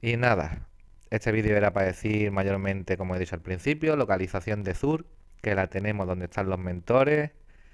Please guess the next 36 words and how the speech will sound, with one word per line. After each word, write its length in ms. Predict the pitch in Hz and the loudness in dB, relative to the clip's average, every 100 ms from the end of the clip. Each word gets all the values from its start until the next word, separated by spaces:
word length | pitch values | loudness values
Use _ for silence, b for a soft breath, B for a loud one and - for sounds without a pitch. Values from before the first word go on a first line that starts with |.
| b b b | b b b
eh, 220 | 98 104 98 | 0 2 2
mentor 380 | 95 90 95 | -2 2 2
de 100 | 92 | 2
titán, 600 | 90 92 113 127 139 135 | -2 0 2 4 2 0
mentor 400 | 123 101 92 98 | -2 -4 -2 0
de 80 | 92 | 0
hechicero 640 | 92 104 139 143 151 147 - | -4 -4 -2 2 2 0 -4
y 280 | 120 110 101 | -4 -2 0
mentor 760 | 98 92 92 - 120 139 - - | -2 -2 -6 0 2 2 0 -6
de 180 | 104 92 | -4 -2
cazador. 560 | 90 - 90 92 85 - | -2 -2 0 0 -2 -8
Justamente 680 | - 104 104 113 135 - 113 | -12 -8 -4 -4 -6 -6 -2
ahí 160 | 95 101 | -2 -4
a 40 | |
la 80 | 92 | -6
izquierda 300 | - 117 113 | -6 -2 -2
donde 140 | 104 | -4
está 200 | 90 92 | -6 -4
ahora 160 | 87 87 | -2 -4
el 80 | - | -8
titán, 300 | 95 131 147 b b b b b b b | -8 -8 -8 b b b b b b b
ahí 220 | 104 107 | 0 2
la 60 | 101 | 0
escalerita 360 | 98 92 90 | -2 -4 -4
para 140 | 85 76 | -4 -6
abajo. 160 | 76 - b b b b b b b b b - - | -10 -20 b b b b b b b b b -20 -6
Y 120 | 110 | 0
nada, 220 | 131 135 | 2 2
señores, 500 | - 127 139 104 95 - - - - - | 0 0 2 2 -2 -14 -20 -20 -20 -4
lo 140 | 98 | -2
siento 380 | - 123 123 120 | 2 0 2 0
mucho 300 | 131 143 120 | 0 -2 0
por 120 | 113 | 0
no 140 | 113 110 | 0 -2
tener 240 | 110 107 | 0 0
la, 120 | 101 | 0